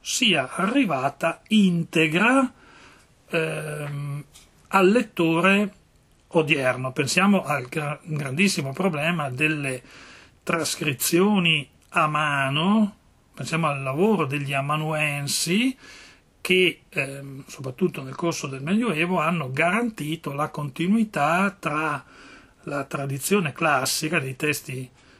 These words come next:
classici greci e latini e, ehm, diciamo, le epoche successive. C'è un problema quindi anche di integrità del testo,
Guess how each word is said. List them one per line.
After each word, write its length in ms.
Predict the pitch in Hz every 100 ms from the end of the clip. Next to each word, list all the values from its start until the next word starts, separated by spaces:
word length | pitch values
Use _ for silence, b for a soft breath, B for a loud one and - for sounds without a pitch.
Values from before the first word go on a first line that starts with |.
| b
classici 840 | - 151 147 - 131 - 131 123
greci 500 | - 151 151 135 -
e 40 | 143
latini 680 | 240 233 135 135 156 170 - _
e, 460 | 165 147 160 185 - _
ehm, 800 | - 151 143 135 135 127 131 123 123 b b b
diciamo, 640 | - 143 - 131 139 156 - b b _ _ _ _ _ _ _ _ _ - -
le 140 | - 160
epoche 280 | 135 143 135
successive. 800 | 156 131 151 - 127 120 110 - B B B B B B B B -
C'è 120 | 202
un 80 | 196
problema 320 | 277 190 180
quindi 240 | 170 156
anche 220 | 170 -
di 260 | 139 151 160 _
integrità 1300 | 220 240 208 - 185 160 151 127 175 175 220 233 220 _ _ - - B
del 360 | - 147 156 139
testo, 840 | - 131 120 - - 185 254 220